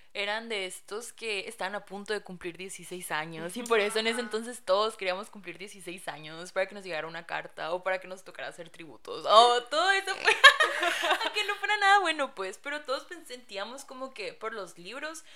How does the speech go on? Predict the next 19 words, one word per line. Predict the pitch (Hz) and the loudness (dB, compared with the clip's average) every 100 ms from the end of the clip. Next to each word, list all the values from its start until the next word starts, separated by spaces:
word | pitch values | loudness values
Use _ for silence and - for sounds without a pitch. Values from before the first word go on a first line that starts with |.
| - | -12
aunque | - 247 262 | -8 -8 -8
claramente | 208 190 220 233 240 | -6 -4 -6 -8 -10
no | 233 | -10
podíamos | 233 247 233 269 | -6 -6 -6 -12
pasar | 220 180 - | -12 -12 -12
por, | 196 - | -16 -12
no | 214 233 | -10 -10
queríamos | 247 247 285 | -6 -6 -6
pasar | - 220 180 | -12 -10 -10
por | 196 226 | -10 -14
muchas | 226 226 240 240 233 | -12 -8 -8 -8 -6
de | |
las | 226 208 | -4 -4
mismas | 190 175 190 | -6 -14 -14
situaciones | 214 247 208 208 175 196 | -14 -16 -16 -14 -14 -14
que | - | -16
los | 240 247 | -16 -16
protagonistas | 247 226 202 170 170 - - | -14 -10 -10 -12 -18 -20 -20
pasaban, | - - 214 233 220 | -20 -6 -4 -4 -6